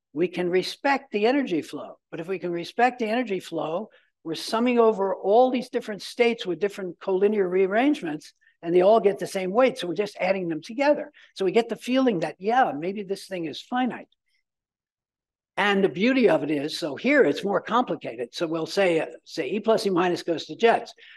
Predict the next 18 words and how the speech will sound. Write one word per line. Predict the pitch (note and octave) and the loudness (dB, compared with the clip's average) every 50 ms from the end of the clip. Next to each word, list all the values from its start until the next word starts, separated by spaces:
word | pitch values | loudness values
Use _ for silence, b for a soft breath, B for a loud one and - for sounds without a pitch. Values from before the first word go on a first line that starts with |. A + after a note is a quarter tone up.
| B B B | B B B
We | - F3+ F#3 | 2 2 2
sum | F3+ - - B3 B3+ C#4 C#4+ C#4+ | 2 0 0 2 4 4 6 6
over | C4 A#3 G#3+ F#3+ F#3 F3+ F3 | 6 6 4 4 0 -2 2
all | F3 G3+ G#3+ F#3 | 4 4 4 4
the | D3 B2+ | 2 -4
states | - - F#3 D#3+ E3+ F#3 F#3 - | -6 -6 -4 -2 -2 -4 -4 -6
as | D#3+ B2+ C#3 | -10 -6 -6
we | D#3 D3+ | -6 -4
did | D#3+ F3 E3 D#3 | -2 -4 -4 -6
before. | - - - - G3+ F#3+ - - - - _ _ _ _ _ | -8 -10 2 4 4 4 4 0 -4 -10 _ _ _ _ _
Same | - - - - B3 C4 C#4+ D4+ D4+ D4 | -12 -10 -2 2 4 6 6 6 6 6
matrix | C#4+ C#4+ D4 C#4+ D4 A3 E3+ - - | 6 6 4 4 2 0 0 0 -2
elements, | E3 C3+ A#2 G#2+ A#2 B2 - - - D#3 | -2 -2 -2 -4 -8 -14 -14 -14 -12 -6
zero, | D#3+ F#3+ A#3+ B3+ A#3+ G3+ - D3+ D3 | 0 2 4 6 6 4 4 0 -2
J | - F#3+ G3 F#3+ G3 | -2 -2 -2 -2 -2
E | G3 G3 F#3+ F#3+ | -2 0 0 0
M, | F#3+ F#3 E3+ E3+ - | 0 0 -4 -6 -4
N, | - A#3+ C4 G3+ D3 A#2 G#3 F#3+ | -4 -2 -2 -2 -6 -8 -12 -20